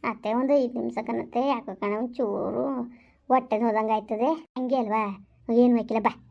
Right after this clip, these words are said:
ಆಯ್ತು, ಇನ್ನೊಂದು ಐದು ನಿಮಿಷ ಮನಿಕೋ, ಆಮೇಲೆ ಎದ್ದು ತೊಳ್ಕೊ, ಹಾಂ? ಮಡಿ ಕೊಟ್ಟನು. ಆಮೇಲೆ ನಾಷ್ಟ ಹೊತ್ತು ನಾಷ್ಟ ಮಾಡ್ಕೊಬಿಡ್ಬೇಕು. ಈಗ ಎದ್ದು ಕಾಪಿನೂ ಬೆಡ್ನು ತಿನ್ಕೊಬಿಟ್ರೆ ಆಮೇಲೆ ಒಂದು, ಒಂದು ಒಂಬತ್ತುವರೆಗೆ ಹೊತ್ತಿಗೆ ನಾಷ್ಟ ಪಾಷ್ಟ ತಿನ್ಕೊ. ಆಮೇಲೆ ಮಧ್ಯಾಹ್ನ ಕಡೆಗೆ ಊಟ ಮಾಡಕ್ಕೆ ಸರಿ ಆಯ್ತದೆ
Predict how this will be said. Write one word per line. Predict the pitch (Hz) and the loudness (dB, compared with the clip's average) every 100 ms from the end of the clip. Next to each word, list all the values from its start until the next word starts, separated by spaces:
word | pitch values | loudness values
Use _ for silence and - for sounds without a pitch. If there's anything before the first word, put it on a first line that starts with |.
| _ - - | _ -20 -10
ಆಯ್ತು, | 247 269 277 | -6 0 0
ಇನ್ನೊಂದು | 269 254 | 2 4
ಐದು | 269 | 4
ನಿಮಿಷ | 247 277 | 2 2
ಮನಿಕೋ, | 277 240 294 262 233 - - - | 2 6 6 6 4 -8 -10 -2
ಆಮೇಲೆ | 254 262 269 269 254 254 | 2 4 6 6 6 4
ಎದ್ದು | 220 285 | 2 4
ತೊಳ್ಕೊ, | 277 240 | 4 4
ಹಾಂ? | 214 294 466 - 277 | 2 2 2 0 2
ಮಡಿ | 277 | 4
ಕೊಟ್ಟನು. | 277 254 285 302 - _ _ - | 6 6 4 2 -4 _ _ 0
ಆಮೇಲೆ | 240 269 | 2 4
ನಾಷ್ಟ | 233 233 | 2 0
ಹೊತ್ತು | 247 277 | 2 2
ನಾಷ್ಟ | 247 247 | 2 4
ಮಾಡ್ಕೊಬಿಡ್ಬೇಕು. | 240 240 233 233 247 | 2 4 2 2 2
ಈಗ | 247 269 254 | 4 4 2
ಎದ್ದು | 208 262 254 | 4 4 4
ಕಾಪಿನೂ | 262 247 240 | 2 2 2
ಬೆಡ್ನು | 247 233 240 | 2 0 0
ತಿನ್ಕೊಬಿಟ್ರೆ | 240 254 196 247 254 254 - _ _ - | 0 0 2 2 2 0 -12 _ _ 0
ಆಮೇಲೆ | 277 269 269 | 4 4 4
ಒಂದು, | 262 254 254 254 247 233 240 233 240 | 2 2 4 2 2 2 2 2 2
ಒಂದು | 247 | 4
ಒಂಬತ್ತುವರೆಗೆ | 247 240 240 247 233 240 | 4 4 4 4 4 2
ಹೊತ್ತಿಗೆ | 240 277 | 0 0
ನಾಷ್ಟ | 254 226 214 | 0 0 0
ಪಾಷ್ಟ | 233 233 | 0 0
ತಿನ್ಕೊ. | 262 240 208 - _ _ _ _ | 0 0 -4 -8 _ _ _ _
ಆಮೇಲೆ | 233 240 247 | 0 4 4
ಮಧ್ಯಾಹ್ನ | 240 240 240 | 4 4 4
ಕಡೆಗೆ | 247 226 247 | 2 4 4
ಊಟ | 247 | 4
ಮಾಡಕ್ಕೆ | 233 233 | 4 2
ಸರಿ | 247 | 2
ಆಯ್ತದೆ | 214 208 | 2 0